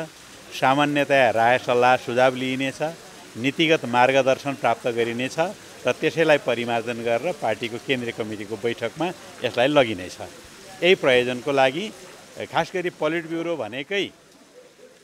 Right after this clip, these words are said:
राष्ट्रिय राजनीति र नीतिहरूको मार्ग निर्देशन गर्ने केन्द्रीय कमिटीलाई, नेतृत्वलाई मार्ग निर्देशन गर्ने कमिटी हो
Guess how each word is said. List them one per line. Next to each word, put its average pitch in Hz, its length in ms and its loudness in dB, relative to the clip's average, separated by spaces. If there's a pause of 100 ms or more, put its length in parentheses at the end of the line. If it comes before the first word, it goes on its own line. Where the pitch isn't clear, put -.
(640)
राष्ट्रिय 160 520 -8 (280)
राजनीति 147 540 -8 (100)
र 156 160 -10 (100)
नीतिहरूको 160 680 -12 (340)
मार्ग 170 300 -6 (100)
निर्देशन 165 560 -10
गर्ने 120 320 -8 (480)
केन्द्रीय 165 320 -8
कमिटीलाई, 156 680 -10 (400)
नेतृत्वलाई 151 720 -8
मार्ग 135 320 -10
निर्देशन 127 400 -14
गर्ने 120 320 -10
कमिटी 117 380 -16
हो 156 120 -10